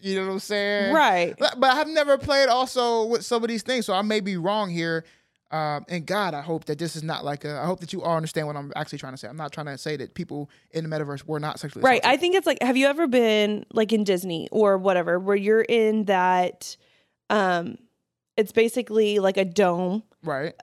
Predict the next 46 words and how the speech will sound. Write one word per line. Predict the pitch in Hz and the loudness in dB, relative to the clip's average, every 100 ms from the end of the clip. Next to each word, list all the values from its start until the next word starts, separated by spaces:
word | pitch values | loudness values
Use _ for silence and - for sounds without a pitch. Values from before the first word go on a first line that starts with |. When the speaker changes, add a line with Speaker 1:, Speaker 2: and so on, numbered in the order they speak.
| - | 0
Speaker 2:
of | 214 | 2
a | |
Speaker 1:
I've | 226 | 4
s-, | |
Speaker 2:
screen, | 165 190 190 175 202 | 0 2 2 2 0
Speaker 1:
yeah, | 240 143 | -2 -6
I | |
remember | 175 143 | -8 -2
Speaker 2:
and | 208 214 | 0 2
Speaker 1:
that. | |
Speaker 2:
you're | 214 208 202 | 4 4 2
sitting, | - - 240 226 220 220 - - | -4 0 2 2 0 -2 -6 -4
you're | 226 220 | 2 2
sitting, | - 294 294 220 | 2 2 4 4
like, | 202 190 185 | 2 0 0
on | 202 190 | 0 2
a, | 180 175 - | 0 0 -2
in | 208 | -2
a | - | -2
cage, | - 240 202 170 185 175 | 0 2 2 0 -2 -6
Speaker 1:
Mm-hmm. | 170 180 - | -8 -12 -2
Speaker 2:
and | 220 | 2
it | 220 | 4
moves | 208 220 254 240 | 4 4 2 2
you | 277 | 2
around, | 262 220 196 185 185 180 190 - | 2 2 2 2 2 0 -2 0
and | 208 190 185 190 | 2 4 2 0
you're, | 180 196 185 | 2 2 4
like, | 180 175 170 - | 4 2 -2 -4
um, | - 180 165 123 - 220 _ _ - _ _ _ | 0 2 2 -2 -6 -12 _ _ -20 _ _ _
hang | - 226 208 | -4 0 2
gliding. | 190 165 151 139 208 _ _ _ _ - | 2 2 0 -6 -10 _ _ _ _ -4
And | 226 226 220 - | 0 2 0 2
it | 233 180 - | 2 4 2
feels | 233 220 226 | 2 4 2
so | - - 196 226 | -2 4 4 4
real, | 196 196 190 233 302 | 2 4 4 4 2
like | 240 214 | 0 0
you're | 208 | 0
hang | 214 185 | 2 2
gliding | 190 202 240 254 | 2 2 2 2
because | 233 220 | 0 0
you're | 208 | 2
doing | 202 196 196 | 2 2 2
all | 180 | 0
the | 175 175 175 | 2 2 2